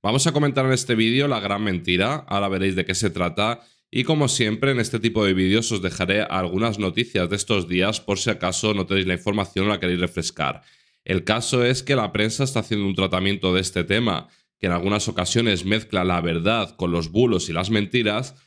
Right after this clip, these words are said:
y bueno, ya sabemos un poquito cómo son los periodistas en este tipo de casos.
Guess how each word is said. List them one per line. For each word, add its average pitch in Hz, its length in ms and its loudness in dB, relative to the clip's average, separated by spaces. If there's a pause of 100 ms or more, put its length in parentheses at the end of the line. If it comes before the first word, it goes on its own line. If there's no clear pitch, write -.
(420)
y 131 60 2
bueno, 95 460 0
ya 117 180 -2
sabemos 117 380 -2
un 113 80 2
poquito 113 340 -2
cómo 104 220 2
son 117 420 0
los 104 260 2
periodistas 110 960 0
en 92 100 -4
este 95 220 -4
tipo 92 300 -2
de 85 80 2
casos. - 540 -6